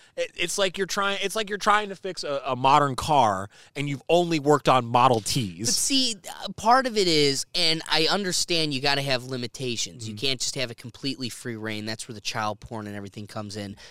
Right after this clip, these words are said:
Speaker 2: But
Speaker 1: Yeah.
Speaker 2: the reality is, there's something free to a Reddit, right? Whereas if you look at something like Twitter, Facebook,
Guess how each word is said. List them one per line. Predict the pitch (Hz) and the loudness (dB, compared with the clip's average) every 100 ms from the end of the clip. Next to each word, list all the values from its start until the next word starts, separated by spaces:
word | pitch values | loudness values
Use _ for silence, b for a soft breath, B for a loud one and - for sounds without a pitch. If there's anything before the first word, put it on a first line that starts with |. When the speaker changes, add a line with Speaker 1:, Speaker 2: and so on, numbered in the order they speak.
| B | B
Speaker 2:
But | - | -12
Speaker 1:
Yeah. | |
Speaker 2:
the | 131 | -4
reality | 135 143 175 170 131 | 0 2 4 2 2
is, | 120 117 113 b b _ | 0 -2 -4 b b _
there's | 143 - | -4 -2
something | - 214 220 208 135 | 0 0 0 -6 -6
free | - - 175 151 123 | -10 -8 -6 -6 -8
to | - 110 | -8 -8
a | |
Reddit, | 95 104 107 87 - _ _ | -6 -4 -4 -6 -18 _ _
right? | 117 117 123 151 - | -8 -4 -2 -4 -6
Whereas | 139 131 131 123 120 113 - B B - | -4 0 2 2 2 -2 -8 B B -12
if | 127 | -8
you | 170 | -6
look | 208 170 180 185 | -2 0 0 0
at | - | -2
something | 160 139 135 123 | -2 -2 -4 -4
like | 113 - | -6 -6
Twitter, | - 147 117 107 98 _ _ _ _ _ | -4 -4 -2 -4 -6 _ _ _ _ _
Facebook, | - 127 120 - 117 104 | -6 -4 -4 -4 -6 -8